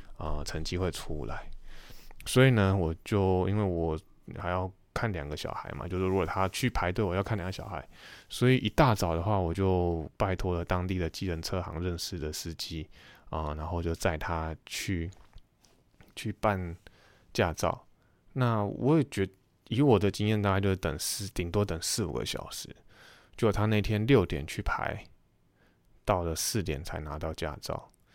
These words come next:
中间他也不敢去上厕所，因为他怕一过号了他就没有。所以就是说他从一大早到下午四点，整整，呃，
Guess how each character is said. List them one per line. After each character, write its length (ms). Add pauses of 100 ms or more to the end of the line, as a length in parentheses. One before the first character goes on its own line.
(400)
中 240
间 220
他 160
也 80
不 100
敢 160
去 120
上 240
厕 160
所， 200
因 60
为 80
他 160
怕 220
一 100
过 240
号 300
了 160
他 100
就 160
没 140
有。 60 (380)
所 140
以 80
就 80
是 60
说 80
他 180
从 280
一 80
大 260
早 320 (400)
到 400
下 260
午 60
四 240
点， 180 (560)
整 300
整， 600
呃， 360